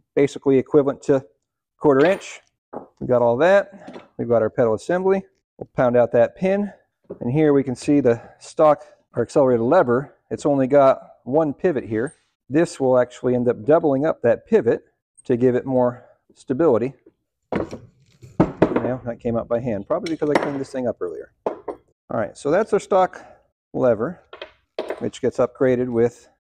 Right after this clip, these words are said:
a double pivoting lever, much more secure on its axis. Also gotta push out this pin.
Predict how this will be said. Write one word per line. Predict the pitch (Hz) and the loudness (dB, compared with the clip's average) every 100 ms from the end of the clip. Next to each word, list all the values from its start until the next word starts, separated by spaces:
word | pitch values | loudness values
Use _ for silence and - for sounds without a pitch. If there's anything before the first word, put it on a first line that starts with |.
| - | -4
a | 107 | -2
double | 131 127 117 | 0 0 -2
pivoting | - 180 117 104 | -2 -2 -2 -2
lever, | 101 101 117 180 _ _ _ | -2 0 -2 -6 _ _ _
much | 123 120 - | -6 -6 -4
more | 131 123 120 120 - _ _ _ _ _ _ _ - | -2 0 0 -4 -14 _ _ _ _ _ _ _ -12
secure | 135 - 180 139 127 | -12 -2 2 4 4
on | |
its | 123 139 | 2 2
axis. | 139 120 - 185 - - - _ _ _ | 2 2 -4 -6 -8 -20 -20 _ _ _
Also | 117 - | -14 -12
gotta | - - | -12 -10
push | - 131 120 | -6 -4 -2
out | 120 | -2
this | 131 113 - | -4 -10 -12
pin. | - 160 151 | -4 -2 -2